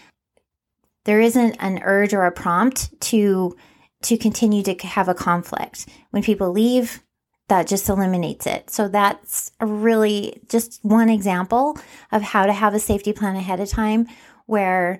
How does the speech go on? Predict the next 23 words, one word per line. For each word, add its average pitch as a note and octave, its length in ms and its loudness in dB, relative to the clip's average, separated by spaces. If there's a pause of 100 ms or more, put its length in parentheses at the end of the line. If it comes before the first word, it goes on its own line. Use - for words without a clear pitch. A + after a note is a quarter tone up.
(120)
there's G3+ 280 2
some G3+ 220 -2
things A3 280 0
that G#3 100 2
are F#3 80 2
pre-decided G#3+ 840 2
and G3 180 -2
some G3+ 140 -4
things G3+ 260 -2
in G3 140 -2
locations B3 720 0
that A3 160 0
are G#3+ 100 0
ready. G3 560 -2 (140)
And A3 480 2 (160)
another C#4 300 4
part B3 240 2
of G#3 80 -2
the G#3+ 80 2
safety G3+ 320 -4
plan F#3+ 320 -4
might F#3+ 220 -2
include F#3 720 -2